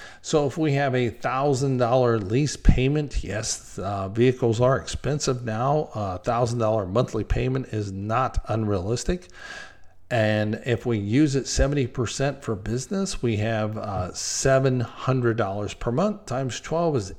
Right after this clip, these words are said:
eighty-four hundred dollar tax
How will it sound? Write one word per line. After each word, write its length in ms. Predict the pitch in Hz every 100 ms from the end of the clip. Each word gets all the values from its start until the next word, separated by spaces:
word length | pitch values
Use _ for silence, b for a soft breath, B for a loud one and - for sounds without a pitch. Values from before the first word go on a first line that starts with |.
| -
eighty-four 840 | 165 180 185 175 - 143 139 131
hundred 720 | - - 180 220 208 185 147
dollar 540 | 120 113 120 123 123 B B B B - -
tax 500 | - 139 139 -